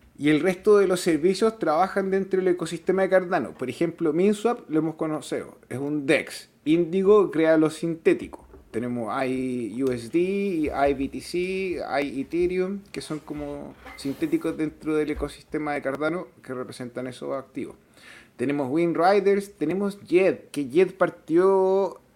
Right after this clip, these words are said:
súper bien su primer mes, había llegado a un tope de once millones y recién empezó a crecer, a pesar de que vemos el número rojo en particular ahora por la caída del mercado, ha ido avanzando y el proyecto en particular de Mues-,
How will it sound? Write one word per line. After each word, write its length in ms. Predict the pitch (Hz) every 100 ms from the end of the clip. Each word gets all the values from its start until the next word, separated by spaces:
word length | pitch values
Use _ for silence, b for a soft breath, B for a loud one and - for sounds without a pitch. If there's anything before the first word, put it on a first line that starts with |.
| _ -
súper 400 | - 185 190 160
bien 220 | 180 190
su 160 | 190
primer 340 | 165 165 175 175
mes, 320 | 165 190 190
había 220 | 170 170
llegado 320 | 170 151 165
a 40 | 170
un 120 | 156
tope 340 | 151 170 175
de 180 | 180 156
once 380 | 143 180 175 190
millones 680 | 190 165 107 143 196 233 -
y 140 | - 160
recién 420 | 147 - 165 180
empezó 480 | 180 175 170 185 175
a 80 |
crecer, 420 | 170 165 - 165 -
a 100 | 107
pesar 280 | - 151 143
de 140 | 151
que 200 | - 135
vemos 180 | 147 139
el 120 | 143
número 280 | 151 147 135
rojo 300 | 131 - -
en 80 | 160
particular 520 | 156 - 131 143 147
ahora 320 | 143 151 156
por 160 | 143 123
la 160 | 131 123
caída 320 | 123 135 135
del 180 | 139 135
mercado, 520 | 120 - 151 175 202 B B B B B B -
ha 160 | 147
ido 160 | 175 180
avanzando 840 | 156 143 135 190 185 175 185 185 -
y 320 | 151 170 190 - _
el 160 | 156 151
proyecto 560 | - 143 170 175 -
en 80 | 196
particular 760 | 190 175 - 160 127 123 170 175
de 160 | 185
Mues-, 380 | 151 156 170 -